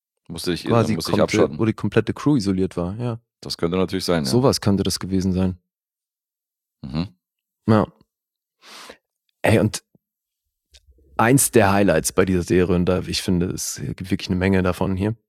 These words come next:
Speaker 2: <laughs> ist die Intro-Sequenz. Weil das ist eine Tanzchoreo mit allen Figuren oder den wichtigsten Figuren aus der Serie.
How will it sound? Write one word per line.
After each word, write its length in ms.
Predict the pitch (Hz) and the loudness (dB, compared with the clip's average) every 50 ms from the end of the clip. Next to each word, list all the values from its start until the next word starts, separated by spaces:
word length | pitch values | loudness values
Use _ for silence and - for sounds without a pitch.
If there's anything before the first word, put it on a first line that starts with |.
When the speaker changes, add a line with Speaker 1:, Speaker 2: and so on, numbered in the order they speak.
| _ _ _ | _ _ _
Speaker 2:
<laughs> 540 | - - - - - - - _ _ _ - | -10 -8 -8 -8 -8 -12 -16 _ _ _ -8
ist 340 | - 80 - - - - - - - 92 85 - - | -8 -6 -4 -6 -6 -8 -8 -8 -10 -8 -6 -2 2
die 100 | 90 104 | 2 2
Intro-Sequenz. 720 | 117 - - 98 80 87 80 - - - - - - - _ _ _ _ _ _ _ _ _ _ _ _ _ _ _ - - - - - _ _ _ - | 2 2 2 0 0 0 -2 -4 -4 -6 -6 -8 -10 -14 _ _ _ _ _ _ _ _ _ _ _ _ _ _ _ -20 -20 -20 -20 -20 _ _ _ -2
Weil 140 | 104 95 | 2 4
das 140 | 101 135 156 | 4 4 4
ist 60 | 160 | 4
eine 120 | 151 110 90 | 4 2 4
Tanzchoreo 840 | - - 156 196 - - - - 104 90 82 82 73 - - - _ _ _ _ _ _ _ _ _ _ _ _ | 2 0 0 0 0 0 2 4 4 6 4 2 2 0 -2 -6 _ _ _ _ _ _ _ _ _ _ _ _
mit 320 | - 107 104 98 - - _ _ _ _ _ _ _ _ - | 0 0 0 0 -2 -6 _ _ _ _ _ _ _ _ 2
allen 380 | 107 117 123 127 123 123 123 | 4 6 6 6 6 6 4
Figuren 440 | 117 - 107 104 117 131 131 117 - | 2 0 -2 2 4 6 6 6 4
oder 220 | - 95 98 98 | 4 4 4 4
den 180 | 92 104 104 101 | 4 4 4 6
wichtigsten 400 | 107 120 - - 117 - - 104 | 4 4 4 2 0 0 0 -2
Figuren 400 | - - 104 113 139 143 113 95 | -2 -2 2 4 4 4 4 4
aus 140 | - - - | 2 0 0
der 100 | - 82 | 0 -2
Serie. 460 | - 85 80 82 - 87 98 - | 0 0 0 0 0 0 0 -2